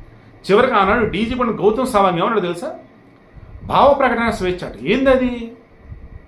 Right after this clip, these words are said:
తన యొక్క నిరసనను వ్యక్తం చేయడానికట ఆనాడు చంద్రబాబు మీద కట బాటిల్ విసిరారట, చెప్పులు విసిరారట. అది భావ ప్రకటన స్వేచ్ఛ. ఈరోజు ఎవడు ఆకతాయో, గొలగాడో, అసలు ఎవడు ఇసిరాడో లేదు కూడా ఎవడికి తెలియదు.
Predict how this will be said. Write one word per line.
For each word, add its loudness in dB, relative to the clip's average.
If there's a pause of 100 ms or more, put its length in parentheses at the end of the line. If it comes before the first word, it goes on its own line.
(640)
తన 0
యొక్క -2
నిరసనను 0
వ్యక్తం -2
చేయడానికట 2 (1040)
ఆనాడు 4
చంద్రబాబు 2
మీద 2
కట 0 (480)
బాటిల్ 2
విసిరారట, 0
చెప్పులు -2
విసిరారట. -4 (680)
అది 4
భావ 4
ప్రకటన -2
స్వేచ్ఛ. -10 (560)
ఈరోజు 4
ఎవడు 4
ఆకతాయో, 4
గొలగాడో, 2
అసలు -2
ఎవడు 2
ఇసిరాడో 2
లేదు 6
కూడా 2
ఎవడికి 0
తెలియదు. 0